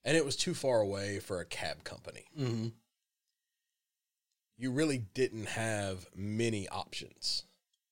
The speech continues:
Speaker 1: You know, you had a friend that could come pick you up, maybe, or you risk it, right?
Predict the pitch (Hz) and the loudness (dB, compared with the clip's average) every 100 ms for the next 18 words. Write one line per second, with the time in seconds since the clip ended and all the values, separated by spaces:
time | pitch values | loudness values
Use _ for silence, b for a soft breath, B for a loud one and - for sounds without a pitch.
0 | 101 95 90 98 104 107 101 - 127 123 | -16 -10 -8 -6 -2 -2 -2 0 2 2
1 | 120 104 110 117 107 110 - 110 107 101 | 0 -2 -2 -2 0 -2 0 2 2 0
2 | 104 107 104 101 90 - b b b b | 0 0 -2 -4 -6 -12 b b b b
3 | - 101 107 107 107 90 - _ _ _ | -8 -4 -2 -2 -2 -6 -14 _ _ _
4 | _ _ _ 110 120 - - - 92 104 | _ _ _ -4 0 0 -2 -16 -6 -2
5 | 110 | -2